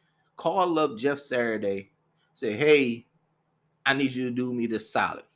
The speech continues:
Now, normally, person getting a higher job, eh, it's not a big deal. But we have what is called in the N F L the Rooney Rule.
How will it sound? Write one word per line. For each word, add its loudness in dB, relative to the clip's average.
Now, 4
normally, -2
person -2
getting -4
a -4
higher 4
job, 2
eh, 0
it's -10
not 0
a 0
big -4
deal. -2
But 4
we 4
have 6
what 0
is -6
called 0
in -2
the -4
N -4
F -8
L -2
the -4
Rooney -4
Rule. -4